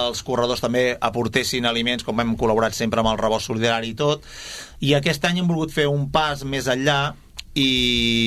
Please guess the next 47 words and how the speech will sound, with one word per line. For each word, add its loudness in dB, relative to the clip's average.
i 2
el 4
que 2
hem -2
pensat -2
que 0
tota 2
la -2
quantitat -2
d'entitats -2
que -4
hi 4
ha 2
del -2
tercer -2
sector 2
a 0
la, 0
a 0
la 0
nostra -4
ciutat -2
i -6
que -6
repercuteixen -2
directament -2
en -2
el -4
teixit 0
social 2
de 2
la, 2
de 0
la -2
nostra -2
ciu-, -4
de 0
la 2
nostra -4
ciutat 0
i -6
d'entorn -4
més 0
proper, 2
necessitaven 0
tenir, 2
eh, 0